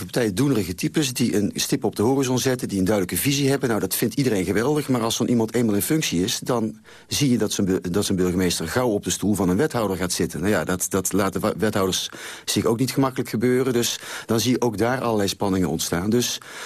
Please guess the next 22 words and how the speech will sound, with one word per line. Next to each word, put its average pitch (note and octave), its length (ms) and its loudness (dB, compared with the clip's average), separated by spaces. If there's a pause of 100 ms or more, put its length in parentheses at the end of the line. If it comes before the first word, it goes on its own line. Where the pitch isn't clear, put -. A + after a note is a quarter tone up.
(180)
eh, A#2 200 2
wat A2 120 0
dat D3+ 120 0
betreft - 500 -2
merk C3 260 2
je C#3 60 0
dat B2 100 0
er A#2+ 80 -8
toch B2+ 120 -4
wel A#2+ 200 0 (120)
behoefte A#2 320 0
is A2+ 100 0
aan A2+ 60 2
wat A2 180 0
meer B2+ 220 2
duidelijkheid A#2+ 540 0
over G#2 260 0
die G#2 260 0
positie G#2+ 360 0
van G#2+ 100 2
die G2 80 0
burgemeester. F#2 720 0